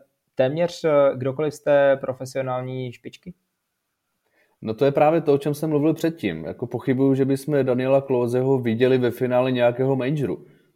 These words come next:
Speaker 2: Přesto, že musel taky přejít přes velmi kvalitní hráče, že? Ono ovšem, eh,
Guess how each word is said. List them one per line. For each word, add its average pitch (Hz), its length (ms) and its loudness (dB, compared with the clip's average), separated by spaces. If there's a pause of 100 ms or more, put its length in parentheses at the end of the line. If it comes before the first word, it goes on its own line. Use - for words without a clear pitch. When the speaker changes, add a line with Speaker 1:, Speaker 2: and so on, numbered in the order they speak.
Speaker 2:
Přesto, 127 800 4
že 120 540 0
musel 120 480 0 (300)
taky 117 220 -2
přejít 110 360 -2
přes - 380 -10
velmi 98 260 -4
kvalitní 101 400 -4
hráče, 92 420 -6
že? 53 140 -12 (640)
Ono 123 300 2
ovšem, 151 400 0
eh, 120 40 -4